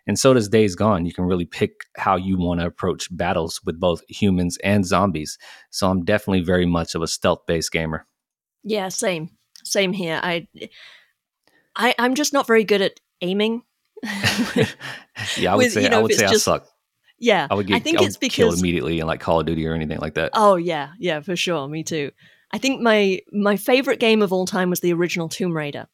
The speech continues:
Speaker 2: And that was really my sort of introduction to gaming and, and the PlayStation especially. And with that game, you don't aim. It aims for you, has, like, an auto aim. So
Speaker 1: Yeah.
Speaker 2: I, I think, I don't know, that might have just sort of cemented it in my head of, like,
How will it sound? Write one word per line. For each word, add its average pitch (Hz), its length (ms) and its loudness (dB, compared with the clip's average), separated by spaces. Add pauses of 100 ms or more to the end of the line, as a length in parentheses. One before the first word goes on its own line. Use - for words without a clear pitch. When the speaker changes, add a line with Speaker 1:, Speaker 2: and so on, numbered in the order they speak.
(120)
Speaker 2:
And 180 100 -2
that 196 120 2
was 202 120 -4
really 202 280 4
my 180 220 0
sort 175 180 -4
of 160 160 -10
introduction 175 640 -2
to 165 100 -6
gaming 185 480 -2
and, 160 200 -2
and 156 280 -8
the - 80 -10
PlayStation 160 640 -6
especially. 151 640 -8 (800)
And 190 320 2 (240)
with 202 320 4
that 214 240 -2
game, 202 320 4 (100)
you 185 180 -4
don't 190 440 2
aim. 196 280 2
It - 180 -10
aims 180 340 -2
for 165 240 -4
you, 226 220 -6
has, 226 180 -6
like, 165 120 -8
an 156 60 -10
auto 180 320 -6
aim. 208 260 -2 (340)
So 190 300 4
Speaker 1:
Yeah. - 100 2
Speaker 2:
I, 190 140 -4 (180)
I 202 100 -6
think, 285 460 -2
I 247 80 0
don't 294 140 4
know, 240 100 2
that 208 180 4
might 240 220 4
have 226 100 0
just 220 200 0
sort 208 120 4
of 190 220 0
cemented 202 580 0
it 190 220 -2
in 196 120 -2
my 180 120 0
head 185 360 0
of, 165 160 -2
like, 165 320 -4